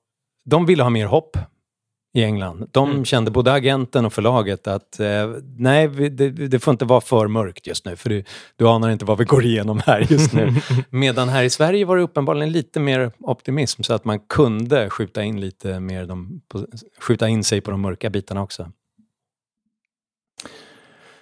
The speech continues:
Speaker 1: Detta om detta.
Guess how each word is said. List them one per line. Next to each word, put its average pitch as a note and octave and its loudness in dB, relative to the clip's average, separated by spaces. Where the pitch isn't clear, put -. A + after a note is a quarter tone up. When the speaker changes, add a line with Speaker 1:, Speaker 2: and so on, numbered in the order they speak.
Speaker 1:
Detta C#3 4
om C3 4
detta. D3 2